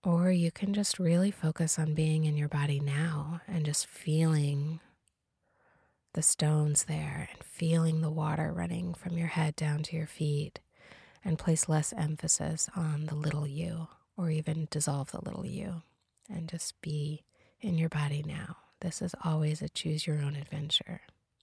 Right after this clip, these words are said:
So just take some time to feel that and feel the nature around you. Feel the sky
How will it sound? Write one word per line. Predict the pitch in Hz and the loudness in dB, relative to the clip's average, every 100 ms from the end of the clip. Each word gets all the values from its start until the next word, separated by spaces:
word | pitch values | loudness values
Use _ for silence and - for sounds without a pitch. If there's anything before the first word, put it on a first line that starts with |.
| _ _ _ _ _ _ _ _ - - _ _ _ _ _ _ _ _ _ _ _ - - _ - - _ _ _ _ _ _ - - _ _ _ _ _ _ _ _ _ _ | _ _ _ _ _ _ _ _ -20 -20 _ _ _ _ _ _ _ _ _ _ _ -20 -20 _ -20 -20 _ _ _ _ _ _ -20 -20 _ _ _ _ _ _ _ _ _ _
So | - - - | -18 -16 -8
just | - 208 - | -4 -4 -6
take | - - | -8 -6
some | - 226 | -4 -4
time | - 180 170 165 | -2 0 2 2
to | 165 175 | 0 -4
feel | - 170 165 160 | -6 -2 0 2
that | 160 151 156 160 156 - - 175 - | 0 -2 -4 -4 -6 -10 -14 -8 -4
and | 170 165 160 156 - - _ | -2 -2 -4 -8 -14 -20 _
feel | - - 196 185 190 196 | -20 -6 0 4 4 4
the | 185 175 | 2 2
nature | 160 156 - 214 214 214 | 2 2 0 0 0 0
around | 180 165 151 160 156 | 2 2 2 0 -2
you. | 113 - | -6 -6
Feel | - 180 | -4 -2
the | 196 | 0
sky | 202 - - 151 151 147 147 143 147 | 2 2 0 0 0 0 0 -2 -6